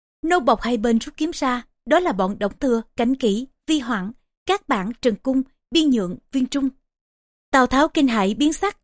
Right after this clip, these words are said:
quay ngựa muốn lui, chờ có người đứng chặn phía trước, đó là Viên Thuật đang ôm Ngọc Tỷ Trương Quốc, cười lớn, Tào Mạnh Đức ngươi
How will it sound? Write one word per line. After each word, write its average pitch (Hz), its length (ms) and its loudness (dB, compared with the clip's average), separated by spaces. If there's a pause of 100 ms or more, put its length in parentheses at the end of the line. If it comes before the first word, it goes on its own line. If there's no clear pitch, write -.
quay 330 160 2
ngựa 247 160 6
muốn 269 160 4
lui, 294 280 2 (300)
chờ 262 140 4
có 359 140 -2
người 277 180 4
đứng 262 200 0
chặn 214 180 -2
phía 294 160 -2
trước, 349 320 -2 (280)
đó 320 100 4
là 349 220 0
Viên 233 160 0
Thuật 208 220 -2 (220)
đang 269 160 0
ôm 277 180 2
Ngọc 226 200 -2
Tỷ 208 160 0
Trương 240 220 -4
Quốc, 330 200 -2 (300)
cười 226 140 2
lớn, 190 260 -2 (840)
Tào 214 140 4
Mạnh 208 180 2
Đức 349 180 2
ngươi 269 240 4